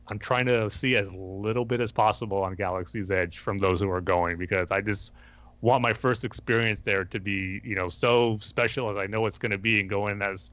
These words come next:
fresh as I can of not knowing what to expect as I'm walking down s-, any, everywhere in that area of Disneyland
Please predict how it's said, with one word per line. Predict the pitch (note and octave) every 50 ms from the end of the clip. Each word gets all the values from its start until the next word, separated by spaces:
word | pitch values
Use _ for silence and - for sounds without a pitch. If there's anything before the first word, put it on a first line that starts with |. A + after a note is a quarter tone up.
| - - -
fresh | - B2+ B2 A#2+ -
as | B2+ A2
I | A2 G2+
can | - - A#2 A2+ G#2 F#2+
of | F#2+ F#2
not | G2 G#2+ G#2 G#2
knowing | G#2 A2 A2 A2 G#2+ G#2 F#2+ G2
what | G2 G#2+ - -
to | - A2
expect | F#2 F2+ - - - B2 G#2 F#2 - -
as | G2 F2
I'm | F#2+ F#2 F2+ F2+ F2+ - - - - - - - - - - -
walking | - G2 G#2 G#2+ G#2 G#2+ G#2 - B2+ G#2+ G#2
down | G2+ G#2+ G#2+ G#2+ G#2 G2 F#2 F#2 F2 - - - - - E3 A#2+ G2+ G#2+ - - - - -
s-, | - - - - D#3+ - - C#3
any, | B2 A#2 A#2 A2+ A#2+ - D2+ D2 - -
everywhere | C#3 C#3+ D#3 D3+ D3+ C3 B2 B2 A2+ A#2+ A2
in | A2 A2
that | A2 G#2 G#2 G#2+ - - - - - - - - - - - -
area | A#2 A#2+ A#2 A2+ A2+ G#2+ G#2
of | G2+ F#2+
Disneyland | G2 A2+ A#2+ A#2+ A#2 G#2+ G2 F#2+ F2+ F2 F2+ F#2+ -